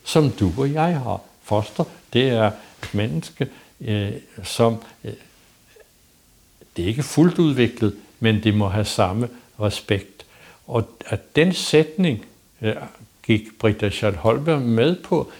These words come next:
Jeg argumenterede for, øh, at, øh, også de, der er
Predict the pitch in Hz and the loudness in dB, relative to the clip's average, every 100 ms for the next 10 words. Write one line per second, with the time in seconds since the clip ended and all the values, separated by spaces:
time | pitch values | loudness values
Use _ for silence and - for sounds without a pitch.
0 | - - 127 139 143 123 110 - 120 151 | -10 0 2 2 2 0 0 2 2 4
1 | 156 - 135 - - - 117 110 104 - | 0 0 -2 -2 -20 -6 -2 0 -2 -2
2 | 113 107 - 110 - - _ 107 101 131 | -4 -4 -4 -4 -4 -16 _ -2 0 0
3 | 139 - 147 131 113 110 | 0 -4 0 2 2 2